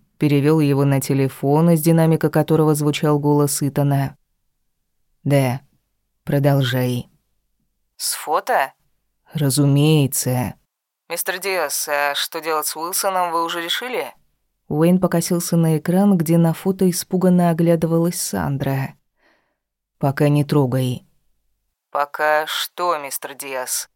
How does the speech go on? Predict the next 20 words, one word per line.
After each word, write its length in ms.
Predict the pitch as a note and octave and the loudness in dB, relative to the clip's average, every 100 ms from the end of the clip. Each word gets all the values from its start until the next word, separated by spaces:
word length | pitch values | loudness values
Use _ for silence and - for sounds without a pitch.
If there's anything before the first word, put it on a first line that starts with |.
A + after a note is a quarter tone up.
| _ _ _ _ _ _ _ | _ _ _ _ _ _ _
«Пока 340 | C#3+ C#3 D3 | -4 -2 0
он 260 | C#3 C#3+ C#3+ | 2 4 4
не 100 | C#3 | 2
решит 420 | C#3+ C3+ D3+ C#3+ | 2 0 -2 -2
перейти 460 | - C#3 C3+ - D3+ | -2 0 0 0 -2
к 80 | C#3 | 0
более 320 | C#3+ D3 C#3+ | 2 2 2
серьёзной 720 | C#3+ C#3+ D3 D3 C#3+ C#3 B2+ | 0 0 2 4 2 0 -2
стадии 400 | - C#3+ C3 C#3 | -2 -4 -2 0
отношений». 840 | C3 C3+ C3 - C3 B2+ B2+ A#2 - _ _ _ _ _ _ | -2 -2 -2 -2 -2 -2 -2 -6 -10 _ _ _ _ _ _
«Имеете 580 | D3+ D3+ D#3 D#3+ - D#3 | -14 -10 -8 -8 -8 -10
в 80 | D3+ | -10
виду?» 480 | D#3 D#3 D#3 D#3 - _ _ _ _ | -8 -6 -4 -4 -8 _ _ _ _
«Да, 380 | - D3+ C#3+ C3 - _ - | -2 2 4 2 -6 _ -4
именно 360 | D3 C#3+ D3 | 2 4 4
это 260 | D3 D#3 D3+ | 4 2 2
я 320 | C#3+ D3 C#3+ | 2 4 4
имею 420 | D3 D3+ C#3 C3 | 2 2 2 0
в 20 | |
виду. 420 | C3+ C3 B2+ B2 | -2 -4 -2 -4